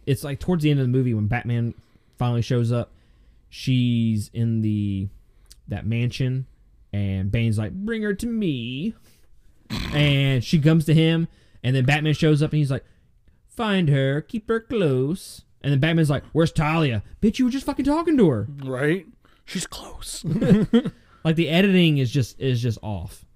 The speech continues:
Speaker 1: So for two hours and forty-five minutes, it seems like they would be able to figure some of this shit out. And I'm, I think back to myself, I'm like, "Well, what, what could they cut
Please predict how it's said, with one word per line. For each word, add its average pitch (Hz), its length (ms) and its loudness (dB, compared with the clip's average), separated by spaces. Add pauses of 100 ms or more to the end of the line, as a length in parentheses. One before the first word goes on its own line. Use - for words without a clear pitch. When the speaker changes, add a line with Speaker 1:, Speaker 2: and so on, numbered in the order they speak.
(840)
Speaker 1:
So 139 220 2
for 127 140 -4
two 233 420 0
hours 165 280 2
and 131 100 0
forty-five 139 360 0
minutes, 120 340 0
it 110 140 -6
seems 170 360 -2
like 131 240 -2
they 123 180 0
would 110 220 0
be 117 100 0
able 110 100 0
to 104 60 -4
figure 117 280 -4
some 110 140 -2
of 104 120 -4
this 95 100 -12 (100)
shit 104 220 -4
out. 123 300 -4 (180)
And 110 220 -2
I'm, 107 160 -4 (220)
I 110 180 -6
think 165 420 -2
back 123 300 -6
to 123 60 -6
myself, 110 360 -4
I'm 110 80 -4
like, 110 160 -6 (840)
"Well, 117 140 -2
what, 135 200 -4 (240)
what 147 120 -12
could 190 120 -6
they 139 120 -2
cut - 360 -8